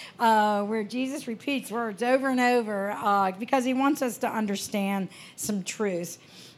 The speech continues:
Is there a verse you should memorize? Write it down. Stick it on a Post-it note. Do whatever you need.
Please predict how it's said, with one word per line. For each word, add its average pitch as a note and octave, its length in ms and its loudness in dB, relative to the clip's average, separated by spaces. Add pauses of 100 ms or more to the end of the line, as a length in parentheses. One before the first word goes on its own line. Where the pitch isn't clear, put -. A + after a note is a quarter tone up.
Is B3 140 -2
there D4 240 2
a D4+ 60 0
verse F4+ 340 -2
you C#4+ 100 -6
should A3+ 200 -4
memorize? F#3 680 -8
Write A3 280 4
it D4+ 160 -6
down. D4+ 360 -2
Stick - 300 -8
it D#4 80 -4
on D#4 140 0
a D4+ 80 2
Post-it D4 440 -6
note. F#3 280 -6
Do C4+ 160 0
whatever D#4 320 2
you D4 180 0
need. A#3+ 420 -2